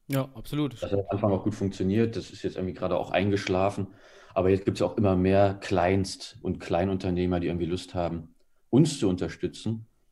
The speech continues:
Speaker 2: beziehungsweise irgendwie sogar, äh, Fangruppierungen, die, äh, der Fan-Dachverband hat uns jetzt unterstützt. Also super.
Speaker 1: Also wachst ihr langsam in dieses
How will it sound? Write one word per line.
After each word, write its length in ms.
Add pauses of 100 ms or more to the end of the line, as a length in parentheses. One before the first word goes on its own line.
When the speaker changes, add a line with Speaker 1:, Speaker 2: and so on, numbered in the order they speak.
(120)
Speaker 2:
beziehungsweise 800 (360)
irgendwie 280
sogar, 440
äh, 240
Fangruppierungen, 880
die, 280
äh, 260
der 160
Fan-Dachverband 880 (400)
hat 160
uns 100
jetzt 140
unterstützt. 580 (580)
Also 160
super. 360 (920)
Speaker 1:
Also 340
wachst 240
ihr 100
langsam 340
in 140
dieses 580